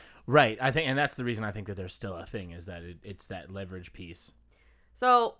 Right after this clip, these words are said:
Speaker 2: in the midst of all of this, and he's sitting in this interrogation room, they've said all of this, and they can tell that Jamie is starting to be affected and showing signs of, like, ugh, nervousness. He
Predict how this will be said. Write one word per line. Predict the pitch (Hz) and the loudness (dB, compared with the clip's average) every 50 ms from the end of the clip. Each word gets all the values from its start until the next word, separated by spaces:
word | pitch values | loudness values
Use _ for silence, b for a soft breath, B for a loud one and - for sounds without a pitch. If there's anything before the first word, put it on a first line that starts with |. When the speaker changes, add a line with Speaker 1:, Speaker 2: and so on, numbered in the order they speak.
| _ _ _ _ | _ _ _ _
Speaker 2:
in | 247 233 | -2 0
the | 233 247 | 2 2
midst | 262 294 294 - 277 | 2 2 2 2 2
of | 214 | 6
all | 175 165 170 165 160 | 6 6 6 6 2
of | 147 | 0
this, | 147 131 131 143 - - - - - _ _ | -2 -4 -4 -4 -6 -10 -16 -18 -20 _ _
and | 156 147 151 | -8 -6 -4
he's | 156 170 156 | -4 -6 -6
sitting | - - 190 185 185 180 | -2 0 0 0 0 -2
in | 170 170 | -4 -4
this | 170 170 165 - | -4 -6 -6 -6
interrogation | 170 156 165 160 160 147 143 139 143 - 143 143 | -8 -4 -2 -2 -2 -2 -2 -6 -6 -8 -10 -8
room, | 139 135 139 139 139 135 135 139 147 - | -8 -8 -8 -8 -10 -10 -10 -12 -10 -8
they've | 147 143 143 | -8 -10 -10
said | - - 156 147 | -6 -4 -2 0
all | 143 143 143 | 0 0 -2
of | 139 147 | -2 -4
this, | 139 139 139 139 147 - - - - _ _ _ _ _ _ _ _ _ _ - _ | -8 -6 -6 -8 -10 -12 -16 -16 -18 _ _ _ _ _ _ _ _ _ _ -10 _
and | 165 160 156 156 151 151 | -2 -2 0 -2 -2 -4
they | 156 | -4
can | - 170 | -4 -4
tell | 160 - 202 202 196 | -8 -2 0 2 2
that | 190 175 160 | 2 0 0
Jamie | 160 165 156 151 151 | 0 -2 -2 -2 -6
is | 147 147 | -8 -10
starting | - - 156 143 143 139 151 | -6 -4 -4 -4 -4 -6 -12
to | - - | -16 -14
be | - 139 | -8 -8
affected | 139 143 - 156 147 147 _ - 156 143 143 139 135 135 | -8 -6 -4 -4 -4 -4 _ -4 -2 0 0 0 -2 -2
and | - - 139 135 127 131 143 160 | -4 -6 -10 -10 -10 -12 -14 -10
showing | - 160 147 143 147 | -8 -8 -8 -8 -10
signs | - 147 143 135 139 | -10 -10 -10 -8 -8
of, | 139 135 135 | -10 -10 -6
like, | 131 131 127 131 - - - | -6 -6 -6 -8 -12 -16 -16
ugh, | - 147 156 190 233 233 190 185 185 185 185 180 | -12 -10 -10 -8 -8 -8 -8 -8 -8 -6 -8 -6
nervousness. | 165 151 156 160 143 151 - - 151 143 139 147 147 - - - _ _ _ _ _ _ _ _ | -6 -4 -6 -4 -6 -6 -8 -6 -6 -6 -6 -6 -8 -12 -20 -20 _ _ _ _ _ _ _ _
He | - 269 202 226 254 254 247 247 233 - | -10 -8 -4 -2 -2 -2 -2 -2 -4 -6